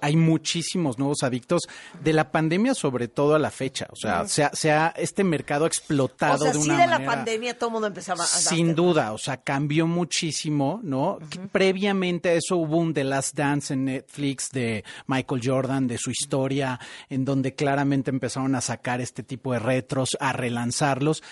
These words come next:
Speaker 1: y ahí empezó a resurgir mucho el tema de, eh, pues, ponerte tenis hasta para ir a un restaurante, a cenar de noche o a una boda,
Speaker 2: Ujú.
Speaker 1: o, o
Speaker 2: Sí, sí.
Speaker 1: en
Speaker 2: Ujú.
Speaker 1: cualquier situación que antes, pues, la verdad, ni siquiera te negaban el acceso, no podías entrar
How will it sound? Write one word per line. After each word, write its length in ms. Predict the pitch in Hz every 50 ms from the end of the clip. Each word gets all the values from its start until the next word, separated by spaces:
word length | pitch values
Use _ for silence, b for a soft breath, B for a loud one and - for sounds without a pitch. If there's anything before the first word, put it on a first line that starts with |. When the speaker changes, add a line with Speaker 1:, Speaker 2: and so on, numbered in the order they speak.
| B B B
Speaker 1:
y 120 | - 147 147
ahí 320 | 131 135 143 147 156 160
empezó 480 | 156 156 156 160 147 - - 151 143 143
a 120 | 143 143
resurgir 840 | 139 139 139 131 - - - 139 135 127 - - - 151 143 143 135
mucho 380 | 139 139 139 139 135 - 160 139
el 100 | 131 123
tema 400 | - 143 135 131 131 131 131 127
de, 320 | 110 127 123 127 127 127 B B B B B B
eh, 160 | 131 123 117
pues, 200 | 117 151 143 -
ponerte 420 | - - 156 156 170 175 - 254 196
tenis 320 | - 208 202 214 - -
hasta 220 | 180 - - - -
para 140 | - 127 135
ir 100 | 151 151
a 40 | 180
un 80 | 190
restaurante, 640 | 185 208 180 - - 135 127 123 123 135 139 117 - -
a 40 | 143 -
cenar 480 | - 139 127 127 135 143 156 165 175 160
de 100 | 139 127
noche 400 | 131 135 147 151 - - 185 180
o 100 | 151 135
a 60 | 127
una 300 | 135 151 165 170 156 135
boda, 540 | 120 139 135 147 151 160 170 170 170 170 B B B 160 151 170 165 165
Speaker 2:
Ujú. 100 | 147 151
Speaker 1:
o, 160 | 139 143 - -
o 80 | 143
Speaker 2:
Sí, 220 | 131 131 131 131 131
sí. 200 | 131 165 156 151 -
Speaker 1:
en 240 | 127 147 147 143 -
Speaker 2:
Ujú. 80 | 170 160 -
Speaker 1:
cualquier 460 | - 151 147 143 131 - - 175 175 165
situación 720 | - 220 190 - 202 175 156 - - - 170 160 165 165
que 160 | - - 170
antes, 340 | 160 170 156 - 208 196 -
pues, 240 | - - 175 127 147
la 80 | 151
verdad, 260 | 143 147 139 160 180 190
ni 120 | 220 220
siquiera 420 | - - 147 - 165 165 175 165 -
te 140 | - - 131
negaban 400 | 123 127 123 143 170 220 247 233
el 140 | 147 110 95
acceso, 440 | 92 - - 202 214 - - 117 110
no 120 | 120 127
podías 480 | - 190 180 160 165 175 185 160 - -
entrar 540 | 117 104 - - 127 117 107 104 - -